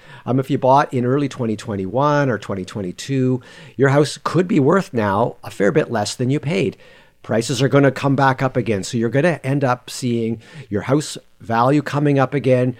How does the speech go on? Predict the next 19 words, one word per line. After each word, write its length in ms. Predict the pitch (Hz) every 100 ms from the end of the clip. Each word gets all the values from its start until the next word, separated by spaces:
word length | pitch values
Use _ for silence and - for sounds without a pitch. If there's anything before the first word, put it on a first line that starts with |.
| -
your 140 | 104 101
mortgage 400 | 127 143 147 -
payments 320 | 147 139 -
coming 340 | - 135 135
down, 240 | 117 110 117
and 160 | 117
I 80 | 120
think 280 | 120 180 175
you'll 180 | 135 117
have 440 | 104 123 127 123 -
a 80 | 110
little 240 | 123 156
bit 140 | 139
more 180 | 123 127
equilibrium 680 | 127 - 120 117 110 110 101
than 140 | 95
you 80 | 95
may 200 | 101 101
now. 320 | 98 92 82